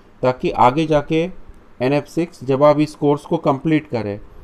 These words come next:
तो आपको ये पता चले कि कौन से series में game किस तरह से क्या खेला जा रहा है,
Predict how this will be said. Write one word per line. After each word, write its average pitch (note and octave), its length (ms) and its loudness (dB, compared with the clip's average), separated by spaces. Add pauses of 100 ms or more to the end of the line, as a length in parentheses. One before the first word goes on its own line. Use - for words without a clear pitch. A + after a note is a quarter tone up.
(360)
तो B2+ 60 -2
आपको B2+ 280 2
ये D#3+ 140 2
पता D3 320 0
चले D3+ 280 -4
कि F#3 140 -8
कौन D3+ 320 0
से F#3 380 -2 (580)
series D#3+ 480 2
में D3 460 -6
game D3 280 0 (120)
किस D#3 200 -2
तरह D3+ 200 2
से D#3+ 180 -4
क्या D3 260 0
खेला D3 320 0
जा C#3 180 -2
रहा C#3 160 -2
है, D3+ 240 -8